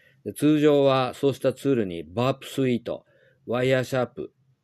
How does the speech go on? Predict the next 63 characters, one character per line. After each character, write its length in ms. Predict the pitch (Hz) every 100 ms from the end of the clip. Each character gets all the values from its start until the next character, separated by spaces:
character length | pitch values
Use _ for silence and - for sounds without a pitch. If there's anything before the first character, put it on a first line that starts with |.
| _ _ _ -
ワ 160 | 120
イ 60 | 135
ヤ 80 | 127
ー 20 |
シ 120 | 139
ャ 80 | 120
ー 40 |
ク、 220 | - - _ _ _ _ 82
ジ 200 | 95 131
ド 120 | 151
ラ 140 | 123 98
な 160 | 90
ど 100 | 87
を 40 | 78
使 240 | - 104
う 60 | 101
ん 60 | 90
で 80 |
す 120 | 71 78
が、 240 | 76 - _ _ _ _
ま 100 | 107
あ、 40 | 95
私 280 | 120 117 135
は 100 | 117
プ 120 | 151
ロ 120 | 147
の 80 | 110
ハ 100 | 107
ッ 40 |
カ 140 | - 92
ー 20 |
が 100 | 85
何 220 | 107 110
を 80 | 90
使 220 | - 101
う 60 | 95
か 260 | 78 76
よ 160 | 82 107
く 80 | 90
わ 80 | 82
か 100 | 90
り 60 |
ま 120 | 90
せ 120 | 82 78
ん。 120 | - _ _ _ _ _ _ _ _ _ _
ま 140 | 127 120
あ、 40 |
だ 120 | 131
け 80 | 117
ど 80 | 107
そ 120 | 139
う 40 | 131
し 80 |
た 100 | 139
ツ 140 | 120 139
ー 80 | 135
ル 100 | 131
を 60 |
使 200 | 123 -
っ 120 | 120
て、 420 | - 123 110 - - _ _ _ _ -
そ 180 | 113
の 380 | 104 95 90 76